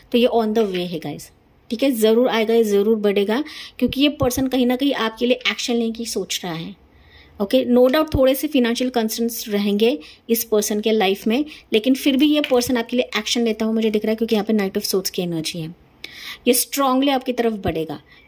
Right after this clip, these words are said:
इसकी राशियाँ Gemini, Libra, Aquarius भी रहेगी, Gemini रह सकती है, वैसे तो all zodiac signs है, क्योंकि यहाँ पे व्हील की एनर्जी है, ठीक है? ये वाकई में आपका डेस्टिनी पार्टनर है।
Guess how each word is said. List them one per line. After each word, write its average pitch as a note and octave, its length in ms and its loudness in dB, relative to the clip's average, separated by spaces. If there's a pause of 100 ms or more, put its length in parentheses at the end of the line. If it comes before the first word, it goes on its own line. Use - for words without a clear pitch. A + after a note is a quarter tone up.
इसकी D4+ 240 0
राशियाँ C4 420 0
Gemini, A#3 340 2
Libra, A3+ 220 0
Aquarius G3+ 360 -2
भी A#3+ 80 4
रहेगी, A3 360 0
Gemini G3+ 500 0
रह G#3+ 80 0
सकती G#3 320 -8
है, G#3+ 200 -2 (280)
वैसे G#3+ 180 0
तो - 200 -2
all A3+ 320 2
zodiac G#3+ 240 2
signs G#3 320 -4
है, B3+ 60 -2
क्योंकि A#3 240 -4
यहाँ G3+ 80 -2
पे G#3 80 -2
व्हील G3 220 0
की F#3+ 120 -6
एनर्जी F3 340 -6
है, E3+ 280 -10 (680)
ठीक A3 180 0
है? D4 100 0 (340)
ये B3 100 6
वाकई A#3 340 0
में C4 100 2
आपका B3+ 200 -4
डेस्टिनी G#3+ 400 -2
पार्टनर F3+ 280 -8
है। D#3+ 180 -8